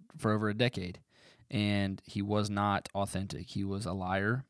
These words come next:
and nobody actually knew him. And so today in this episode, I'm just gonna get a little bit raw and real. Um, I'm, I'm talking to nobody here in the studio today, but I'm talking to you. And I have,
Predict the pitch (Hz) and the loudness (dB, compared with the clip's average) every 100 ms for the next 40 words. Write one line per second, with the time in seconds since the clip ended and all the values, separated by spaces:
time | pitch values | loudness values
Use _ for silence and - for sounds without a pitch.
0 | _ _ - 98 98 98 98 101 104 101 | _ _ -8 -4 -4 -4 -4 -2 0 2
1 | 101 98 90 92 - 104 98 92 113 - | 0 -2 -2 -4 -6 -6 -4 -4 -4 -6
2 | - - - - - _ _ 117 120 120 | -10 -18 -20 -20 -20 _ _ 2 6 6
3 | 120 113 - _ _ _ _ _ _ _ | 4 0 -6 _ _ _ _ _ _ _
4 | _ - - 139 127 120 143 180 135 - | _ -4 6 6 8 6 6 4 4 4
5 | 156 - 123 113 151 165 135 127 131 123 | 4 6 6 6 4 6 6 6 6 8
6 | 120 117 90 117 131 117 107 117 131 110 | 6 4 2 4 4 2 -2 0 0 0
7 | 123 - - - - 107 104 98 - 101 | -2 -4 -14 -14 -8 -6 -4 -6 -10 -10
8 | - 113 107 107 107 - - - - _ | -8 0 2 2 -2 -10 -20 -20 -20 _
9 | - 135 131 135 123 113 107 139 143 131 | 2 6 6 6 4 6 8 8 8 6
10 | 120 123 117 104 - 123 123 107 107 107 | 6 4 4 2 4 8 8 6 6 4
11 | 110 104 98 113 113 104 101 120 101 101 | 6 4 4 4 4 4 4 4 4 0
12 | - - - 107 104 101 107 _ _ _ | -10 -10 -2 0 2 -2 -6 _ _ _
13 | _ _ _ _ - - _ 117 120 135 | _ _ _ _ -8 -8 _ 4 6 8
14 | 131 117 113 107 | 8 8 6 2